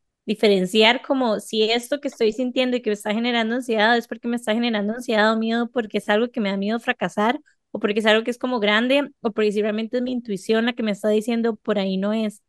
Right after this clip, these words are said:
Y siento que hay como un superpoder que vos has desarrollado que es como para poder identificar esas oportunidades y en general como atreverte a hacer las cosas sin ese miedo a fracasar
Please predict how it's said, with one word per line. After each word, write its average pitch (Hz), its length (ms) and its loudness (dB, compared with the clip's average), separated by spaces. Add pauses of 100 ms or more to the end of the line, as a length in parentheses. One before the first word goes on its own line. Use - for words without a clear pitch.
(380)
Y 247 120 -2
siento 233 320 2
que 269 80 2
hay 262 140 2
como 285 320 2
un 240 200 -2
superpoder 233 640 -2
que 262 100 -2
vos 240 200 2
has 233 180 0
desarrollado 220 760 -4
que 233 100 -6
es 202 60 -6
como 233 240 -6
para 226 240 2
poder 196 200 0
identificar 233 540 -4
esas 220 180 -2
oportunidades 226 760 -2
y 247 40 -4
en 247 100 2
general 214 500 2 (440)
como 240 320 0
atreverte 220 840 2
a - 80 0
hacer 208 280 -2
las 220 220 -2
cosas 269 480 -2
sin 208 380 -6
ese 226 260 -2
miedo 277 440 2
a - 160 -4
fracasar 220 600 -2